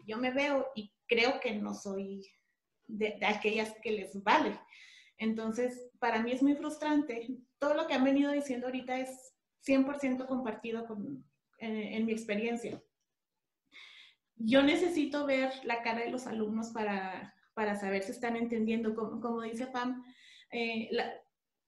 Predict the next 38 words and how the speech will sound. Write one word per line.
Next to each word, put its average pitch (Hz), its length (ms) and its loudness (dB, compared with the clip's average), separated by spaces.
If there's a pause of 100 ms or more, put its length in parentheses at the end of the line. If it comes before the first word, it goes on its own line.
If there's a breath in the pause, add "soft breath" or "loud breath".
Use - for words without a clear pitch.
(580)
les 277 180 2
estás 294 260 0
explicando 381 760 0
y 302 160 4
si 277 160 2
están, 302 340 2 (880)
o 294 80 2
sea, 285 260 4 (140)
el 277 140 6
hecho 392 240 4
de 466 160 6
que 370 120 2
los 294 160 -2
estés 320 320 -8 (140)
uno 359 200 -2
aburriendo 302 680 0
porque 214 280 -8
están 220 300 0
en 311 120 2
el - 40 -6
celular 220 560 0
o 269 80 -2
porque 233 200 -8
están 214 240 -4
dormidos, 262 520 0 (360 soft breath)
entonces 269 420 4
ya 302 160 2
tú 294 120 -4
te 302 100 -2
das 285 160 0
cuenta 269 240 4
de 269 100 0
que, 226 240 -6 (200)
eh, - 220 -10
en 233 220 0
clase 370 420 6
les 262 240 2
gritas 320 720 0